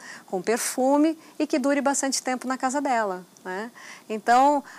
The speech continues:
ah, é um trabalho, assim, é, do nosso ponto de vista, extremamente importante, porque também, se a gente considerar que a rosa é uma compra, a, a rosa, a, a compra de flores e plantas é uma compra de impulso,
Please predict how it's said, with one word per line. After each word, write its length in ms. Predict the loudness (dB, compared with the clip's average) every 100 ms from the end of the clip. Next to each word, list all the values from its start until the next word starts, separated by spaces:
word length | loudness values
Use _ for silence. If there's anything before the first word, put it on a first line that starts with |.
| -6
ah, 300 | 0 2 2 2
é 100 | 2
um 40 |
trabalho, 320 | 4 6 6
assim, 920 | 6 4 2 2 0 -2 -2 -2 -4 -6
é, 880 | -2 0 2 2 0 -2 -4 -6 -12 -18 -20 -10
do 120 | -4
nosso 200 | -2 -2
ponto 240 | -2 -4
de 120 | -4 -6
vista, 420 | -2 0 2 0
extremamente 720 | 0 2 2 4 4 2 0
importante, 800 | -4 -4 -4 -2 -2 -2 -2 -4 -6 -12 -20 -20 -6
porque 300 | -4 0 0
também, 680 | 2 2 4 4 2 0
se 160 | -4 -2
a 40 |
gente 220 | -2 -2 -2
considerar 680 | -2 -2 0 2 4 2 -2 -12 -20 _ _ _ _ -14
que 260 | -6 -2 0
a 80 | 0
rosa 680 | 2 4 4 2 0 -2 -4
é 140 | -2
uma 180 | -2 -2
compra, 480 | 0 0 0 -2 -4
a, 320 | -4 -6 -4
a 40 | -6
rosa, 400 | -4 -2 -2 -2
a, 160 | 2
a 200 | 2 2
compra 440 | -2 2 2 2 -2
de 100 | -4
flores 380 | -4 -2 0 -2
e 40 |
plantas 440 | -4 -2 -2 0
é 60 | 0
uma 160 | 0 2
compra 300 | 2 2 0
de 100 | -2
impulso, 760 | -6 -2 -2 0 0 -2 -2